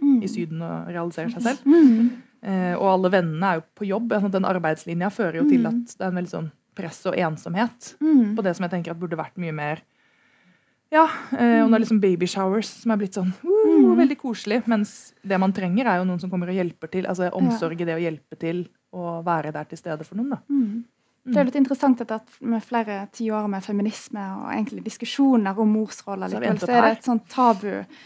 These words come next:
Speaker 2: <laughs>
Speaker 1: Tabu allikevel som man opplever når man står i det,
Speaker 2: Ja.
Speaker 1: når man oppdager at noen aspekter ikke er så kjekke ved det, eller ikke
Speaker 2: Mm.
Speaker 1: er så vakre da, ved det å være mor.
Speaker 2: Ja.
Speaker 1: Mm.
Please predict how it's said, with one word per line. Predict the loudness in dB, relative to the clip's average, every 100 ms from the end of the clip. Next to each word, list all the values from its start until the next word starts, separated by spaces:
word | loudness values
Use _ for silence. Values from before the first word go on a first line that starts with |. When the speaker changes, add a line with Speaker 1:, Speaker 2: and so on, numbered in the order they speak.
| -2 -2
Speaker 2:
<laughs> | -4 -12 -18 4
Speaker 1:
Tabu | 8 8 8
allikevel | 8 8 6 6 6
som | 6
man | 4
opplever | 2 0 0 0
når | -4
man | -4 -6
står | -4 -4 -2
i | -4
det, | -4 0
Speaker 2:
Ja. | 2
Speaker 1:
når | 2
man | -4
oppdager | -6 -8
at | -8
noen | -6 -2 -2 -2 -8
aspekter | -14 -12 -12 _ -14
ikke | -14 -12 -12
er | -12
så | -16
kjekke | -16 -18 _ -18
ved | -14
det, | -12 -10
eller | -10
ikke | -6 0
Speaker 2:
Mm. | 2
Speaker 1:
er | 2
så | -4 -10
vakre | -8 -10 _ -10 -4
da, | -2 -2
ved | -4
det | -6
å | -6
være | -6 -6 -10 _ _ _ -10
mor. | -10 -10 -18 -20 _
Speaker 2:
Ja. | -6 -6 -10 _ -8
Speaker 1:
Mm. | -6 -4